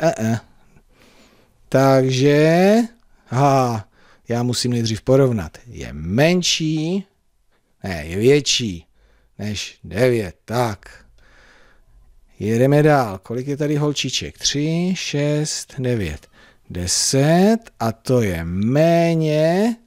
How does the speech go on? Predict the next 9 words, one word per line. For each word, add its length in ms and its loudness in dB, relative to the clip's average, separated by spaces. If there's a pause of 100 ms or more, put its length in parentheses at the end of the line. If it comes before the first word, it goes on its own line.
(320)
to 100 -6
je 120 0
více. 800 -2 (880)
Co 160 -6
mě 180 -2
to 120 -4
napovídáte? 1040 -4
Než 260 -4
dvě. 360 -2